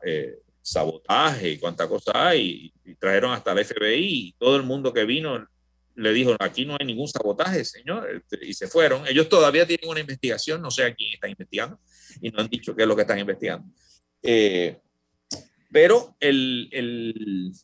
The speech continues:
el tema es que tú tienes, en esta métrica de desempeño, tienes que tener vara en dos direcciones. Si tú no alcanzas el mínimo, yo te penalizo.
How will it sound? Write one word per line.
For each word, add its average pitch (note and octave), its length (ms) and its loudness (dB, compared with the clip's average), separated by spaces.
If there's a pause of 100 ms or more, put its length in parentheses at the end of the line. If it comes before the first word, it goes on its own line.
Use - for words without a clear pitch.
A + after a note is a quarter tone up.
el B2+ 140 -6
tema E3 200 6
es G3 120 0
que F3+ 160 4
tú E3 220 -2
tienes, F#3 360 -2
en C#3 120 -4
esta D3 200 -4
métrica F3+ 280 2
de F3+ 60 8
desempeño, F#3 400 0
tienes D#3 220 -2
que E3 80 -4
tener D3+ 400 0
vara C3 340 6
en C#3 80 -2
dos B2 160 4
direcciones. F#2+ 540 -4
Si C#3+ 140 -2
tú G3+ 120 2
no B3 60 6
alcanzas F#3 440 2
el F#3 80 -2
mínimo, G#3 380 -2
yo C3+ 100 0
te C3+ 120 -2
penalizo. F#2+ 440 -6